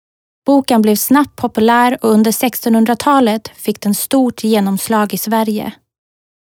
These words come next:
Boken hävdar att kvinnans sexuella begär är så stort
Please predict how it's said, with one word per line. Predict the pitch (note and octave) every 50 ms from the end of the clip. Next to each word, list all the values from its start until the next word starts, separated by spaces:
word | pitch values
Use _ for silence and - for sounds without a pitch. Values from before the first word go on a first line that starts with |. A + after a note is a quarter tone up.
| _ _ _ _ _ _ _ _ _ _ _ - G3+
Boken | - D4+ D4+ D4 - - C#4 C4+
hävdar | B3+ B3+ A#3+ A3 G#3+ G#3 G#3+
att | G#3+ A3 -
kvinnans | - - A3 G3+ G3 G3+ G#3 G3+ -
sexuella | - A#3 A3 - - A3 G#3 G3+ G3+ G#3
begär | G3+ G#3 G#3+ A3+ B3+ B3 A3 G#3+
är | - A3+
så | A3 - C4+ B3+
stort | - - - - C#4+ A3+ G#3 A3+ - _